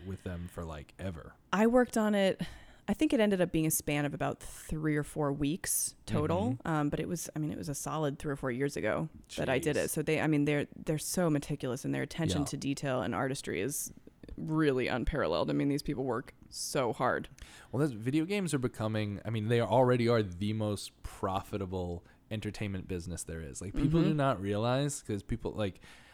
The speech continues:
Speaker 1: I think video games in some circles still have, like, a stigma. And it's like,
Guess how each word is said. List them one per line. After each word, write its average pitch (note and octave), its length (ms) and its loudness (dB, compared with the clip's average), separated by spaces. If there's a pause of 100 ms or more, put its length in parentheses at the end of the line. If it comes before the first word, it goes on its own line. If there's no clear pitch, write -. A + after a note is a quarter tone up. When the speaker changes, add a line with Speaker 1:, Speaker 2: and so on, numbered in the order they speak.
Speaker 1:
I - 40 -20
think F3 180 2
video C3+ 220 6
games A#2+ 360 2
in G#2 120 -2
some F#2 220 -4
circles F#2+ 440 -4
still F#2 200 -4
have, F#2+ 160 -4
like, F#2+ 220 -4
a - 80 -8
stigma. G2 800 -4 (460)
And G#2 120 0
it's G2 240 -4
like, F2 240 -2